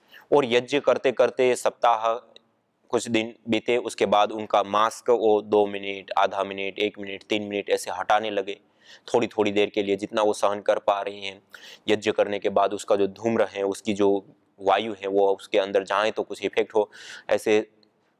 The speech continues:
करते करते धीरे धीरे धीरे छः महीने पूरे हुए। तब तक में उसको हंड्रेड परसेंट ऑक्सीजन की अपेक्षा नहीं रही और बिल्कुल सामान्य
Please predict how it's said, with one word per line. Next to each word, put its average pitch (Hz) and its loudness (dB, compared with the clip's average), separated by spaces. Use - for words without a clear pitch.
करते 120 2
करते 120 0
धीरे 107 2
धीरे 113 0
धीरे 104 -2
छः 135 0
महीने 113 -2
पूरे 107 2
हुए। 104 2
तब 120 4
तक - -2
में 107 0
उसको 117 2
हंड्रेड 110 0
परसेंट 107 2
ऑक्सीजन 110 4
की 117 -2
अपेक्षा 104 0
नहीं 104 0
रही 117 0
और 107 4
बिल्कुल 143 2
सामान्य 135 -2